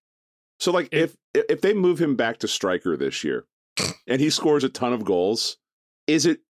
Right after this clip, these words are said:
Speaker 1: joy or, or furious anger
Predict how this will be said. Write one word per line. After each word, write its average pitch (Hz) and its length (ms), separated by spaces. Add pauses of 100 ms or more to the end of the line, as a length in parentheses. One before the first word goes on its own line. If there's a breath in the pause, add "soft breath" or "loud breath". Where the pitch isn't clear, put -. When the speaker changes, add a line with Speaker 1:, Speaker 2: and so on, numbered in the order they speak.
Speaker 1:
joy 170 680 (760)
or, 151 240 (100)
or 147 240 (200)
furious 165 720
anger 117 520